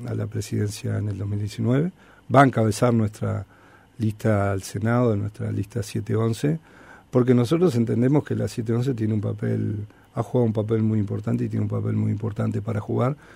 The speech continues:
en todo este proyecto político, no solo en estos años, sino en el futuro, y obviamente Raúl es quien lidera nuestro sector y va a abocarse, por un lado, a,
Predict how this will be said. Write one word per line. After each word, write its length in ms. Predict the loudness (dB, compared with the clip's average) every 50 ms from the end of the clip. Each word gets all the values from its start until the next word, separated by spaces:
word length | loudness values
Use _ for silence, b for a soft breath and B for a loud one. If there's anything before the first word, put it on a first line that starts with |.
| b b b _
en 120 | -6 -4
todo 140 | 0 0 0
este 180 | 0 0 -4 -4
proyecto 420 | -4 -6 -4 -4 -6 -6 -6 -8
político, 580 | -6 -6 -2 0 2 2 2 0 -2 -4 -2 0
no 100 | 0 -2
solo 240 | -2 -2 -2 -2 0
en 80 | 0 0
estos 300 | -2 -4 -6 -6 -4 -2
años, 340 | 0 2 2 2 0 -2 b b b b b b b b b b b
sino 560 | -18 -6 -2 0 2 2 4 4 4 2 2
en 100 | 2 2
el 100 | 0 -2
futuro, 640 | -2 -6 -8 -4 0 2 2 4 6 4 4 4 2
y 220 | 0 -2 -2 -2 -2
obviamente 460 | -2 -2 0 0 0 -2 0 -2 -2
Raúl 340 | 0 0 0 0 0 0 -2
es 80 | -2
quien 300 | -4 -6 -6 -4 -4 -4
lidera 520 | -2 -2 2 4 6 6 6 6 2 0 -2 b b b b b b b b b b b _ -6
nuestro 340 | -4 -4 -4 -4 -4 -8
sector 580 | -8 -6 -6 -8 -10 -2 4 4 6 6 4 2
y 300 | 0 0 0 -2 -2 -2
va 140 | -4 -2 -2
a 60 | -2
abocarse, 600 | 0 -2 -2 -2 -2 -4 -4 -4 -4 -6 -8 -8
por 160 | -6 -6 -2
un 140 | 0 2 4
lado, 420 | 6 6 6 8 8 8 6 6
a, 160 | 6 4 2